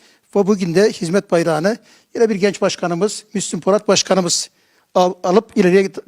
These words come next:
doğru götürmeye devam ediyor. Evet sevgili Müslüm başkanım. Ya ne mutlu. Aslında ben böyle güzellikleri gördüğüm zaman her zaman mutlu oluyorum.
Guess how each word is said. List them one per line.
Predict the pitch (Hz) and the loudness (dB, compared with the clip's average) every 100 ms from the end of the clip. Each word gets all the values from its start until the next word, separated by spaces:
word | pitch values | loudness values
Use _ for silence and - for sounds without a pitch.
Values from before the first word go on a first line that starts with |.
| _ | _
doğru | 175 170 208 - - | -8 -4 -6 -8 -14
götürmeye | 185 - 151 180 170 | -12 -10 -4 -2 0
devam | 165 147 | 0 0
ediyor. | 123 123 113 _ _ - - - - - 214 | -4 -12 -16 _ _ -20 -20 -20 -20 -2 2
Evet | 214 | 2
sevgili | - 190 175 180 | 4 2 4 2
Müslüm | - 180 | 2 0
başkanım. | 160 175 190 196 _ _ _ _ _ - - | 0 0 -2 -4 _ _ _ _ _ -20 -6
Ya | 185 | 0
ne | 247 | 2
mutlu. | 208 - 180 185 - _ | 2 0 -2 -2 -10 _
Aslında | 180 175 185 196 175 | -4 -4 -2 0 0
ben | 196 170 | -2 -2
böyle | 196 185 | -4 -4
güzellikleri | 160 185 175 - 180 | -4 -4 -4 -6 -6
gördüğüm | 165 175 156 180 | -4 -4 -2 -4
zaman | 151 175 | -2 0
her | 180 | 0
zaman | 151 170 | 0 -2
mutlu | 156 - 135 | -4 -8 -10
oluyorum. | 110 104 | -10 -10